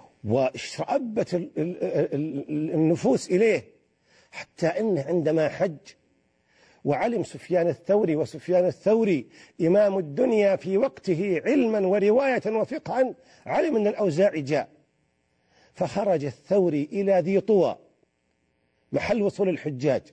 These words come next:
فجعل يبحث عنه، فلما وصل إليه وإذاه على جمله، فحل ال-، الثوري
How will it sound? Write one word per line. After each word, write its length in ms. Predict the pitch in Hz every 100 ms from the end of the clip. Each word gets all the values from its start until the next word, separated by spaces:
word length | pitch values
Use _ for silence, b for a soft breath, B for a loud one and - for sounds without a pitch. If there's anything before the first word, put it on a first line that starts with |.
| _ _ _ b b b b
فجعل 440 | 160 170 175 180
يبحث 480 | 175 202 135 170 -
عنه، 300 | 165 233 185 - b b
فلما 420 | - 147 160 156 156
وصل 360 | 190 - 170
إليه 320 | 156 160 190
وإذاه 560 | 160 165 156 170 151 147
على 220 | 147 156
جمله، 420 | 127 151 120 104 92 _ b b
فحل 600 | - 170 151 208 285 202
ال-، 240 | 170 160 - 175 - 180
الثوري 640 | 170 - 226 196 160 110